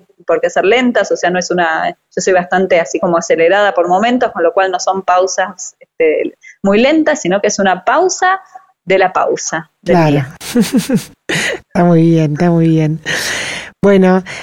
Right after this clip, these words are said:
Speaker 2: la verdad, Vivian, que ha sido un placer escucharte. Invitamos a la gente que resuena con tu historia que se meta en, en, en, bueno, en, o en el blog, eh, glut uno man punto com o en Afecto Mariposa.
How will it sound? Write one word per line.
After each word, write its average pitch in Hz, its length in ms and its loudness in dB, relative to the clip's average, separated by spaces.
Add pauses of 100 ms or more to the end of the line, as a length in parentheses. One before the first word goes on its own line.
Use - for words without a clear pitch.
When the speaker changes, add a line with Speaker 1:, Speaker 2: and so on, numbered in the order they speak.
(140)
Speaker 2:
la 180 140 4
verdad, 190 220 4
Vivian, 233 280 2
que 185 140 2
ha 175 60 0
sido 208 300 2
un 190 120 2
placer 196 300 0
escucharte. 202 840 0
Invitamos 165 600 2
a 180 40 2
la 165 100 2
gente 190 300 2
que 160 220 2
resuena 165 300 0
con 175 160 2
tu 156 80 0
historia 190 340 0
que 175 80 0
se 160 160 -2
meta 180 320 2
en, 156 200 0
en, 151 520 0 (1120)
en, 160 200 4
bueno, 165 320 2 (280)
en, 160 280 0
o 202 180 0
en 156 80 4
el 156 140 4
blog, 214 320 2 (280)
eh, 165 140 2
glut 180 260 4
uno 196 260 2
man 180 240 2
punto 175 280 0
com 226 340 0 (240)
o 165 160 2
en 156 260 2
Afecto 170 340 -2
Mariposa. 170 680 0